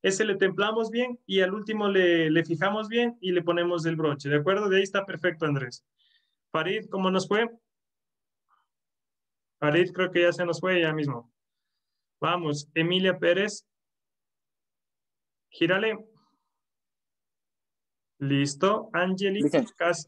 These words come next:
Speaker 2: listen, disculpe, se me, se, está, me, se me está entrecortando, listen, es que no tengo bonito internet. Aquí está la venda, listen.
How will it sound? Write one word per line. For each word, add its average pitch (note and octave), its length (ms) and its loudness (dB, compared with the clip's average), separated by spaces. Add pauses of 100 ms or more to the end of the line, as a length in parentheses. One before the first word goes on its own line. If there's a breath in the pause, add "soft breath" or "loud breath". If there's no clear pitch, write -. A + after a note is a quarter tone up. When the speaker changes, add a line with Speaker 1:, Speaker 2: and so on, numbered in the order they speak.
Speaker 2:
listen, C#3+ 420 -2
disculpe, B2+ 400 0
se A2+ 120 -2
me, A2+ 320 0
se, - 160 -10
está, B2+ 200 -2
me, A2+ 180 6
se A2+ 100 -4
me C#3+ 40 6
está D3+ 140 0
entrecortando, G#2 520 0
listen, F#2 240 -8
es G2+ 60 -6
que - 80 -6
no A2 100 -2
tengo F2+ 200 -2
bonito F2 320 -6
internet. F2 340 -14
Aquí A#2+ 160 0
está G#2 160 0
la F2+ 120 2
venda, F2 200 2
listen. - 260 -8